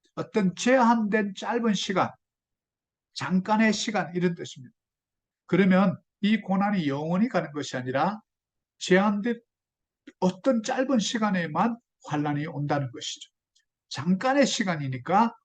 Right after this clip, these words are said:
우리가 잘 이것을 견뎌낼 수 있다라는 것을 우리에게 알려줍니다. 자, 이렇게 우리가 하나님 앞에 신실하게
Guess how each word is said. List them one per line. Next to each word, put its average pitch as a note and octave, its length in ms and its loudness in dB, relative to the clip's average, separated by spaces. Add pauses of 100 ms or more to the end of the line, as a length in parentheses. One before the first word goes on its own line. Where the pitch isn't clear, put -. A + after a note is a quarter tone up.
우리가 C#3+ 300 0
잘 D#3 340 0 (200)
이것을 C#3+ 340 -4
견뎌낼 G3+ 460 0
수 G#3 180 -12
있다라는 D3+ 920 -4
것을 F3 400 0 (200)
우리에게 B2 320 0
알려줍니다. B2+ 600 -4 (760)
자, A#2 280 0 (540)
이렇게 G3 600 4 (800)
우리가 E3 500 0 (880)
하나님 E3+ 340 0
앞에 D#3+ 460 0 (220)
신실하게 E3 920 -2